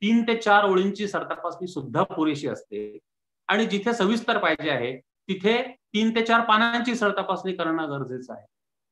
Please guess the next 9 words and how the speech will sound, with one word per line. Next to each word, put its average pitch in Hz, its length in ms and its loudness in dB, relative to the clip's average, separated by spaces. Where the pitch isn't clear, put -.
पुन्हा 156 380 6
सरतपासणी 190 720 4
किती 220 520 4
मोठी 185 260 2
असावी 185 420 2
किंवा 202 260 0
किती 190 380 -4
लहान 160 280 4
असावी 113 400 0